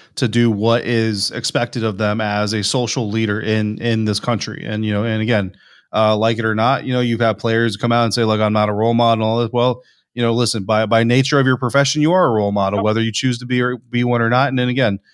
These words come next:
Speaker 1: uh, how you choose to conduct yourself as that role model is up to you. And that's, that's certainly your free will as a human being.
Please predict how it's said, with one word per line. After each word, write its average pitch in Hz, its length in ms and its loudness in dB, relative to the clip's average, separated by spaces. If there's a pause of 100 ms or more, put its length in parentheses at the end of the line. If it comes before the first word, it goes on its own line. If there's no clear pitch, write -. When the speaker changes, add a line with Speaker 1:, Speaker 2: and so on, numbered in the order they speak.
(220)
Speaker 1:
uh, 101 140 2
how 113 100 2
you 117 180 4
choose 117 360 -2
to 117 180 -2
conduct 120 320 -2
yourself 117 340 -2
as 117 240 0
that 127 160 0
role 123 200 0
model 123 360 0
is 107 120 -2
up 117 160 -4
to 117 100 -8
you. 117 180 2
And 127 100 0
that's, 107 260 -2
that's 113 200 -4
certainly 117 340 -6
your 110 220 -4
free 117 240 -6
will 117 240 0
as 107 100 -4
a 107 40 -8
human 110 260 -4
being. 123 280 -2